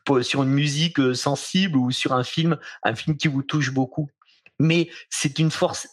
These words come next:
tellement extraordinaire, une fois que vous arrivez à la maîtriser,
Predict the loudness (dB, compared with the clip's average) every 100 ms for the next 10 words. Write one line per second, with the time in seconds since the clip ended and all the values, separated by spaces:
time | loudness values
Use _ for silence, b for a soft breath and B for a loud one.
0 | _ 0 2 0 0 -2 -2 -2 0 0
1 | 2 2 2 0 -2 2 2 2 0 0
2 | 2 2 0 0 2 2 0 0 0 0
3 | 0 -2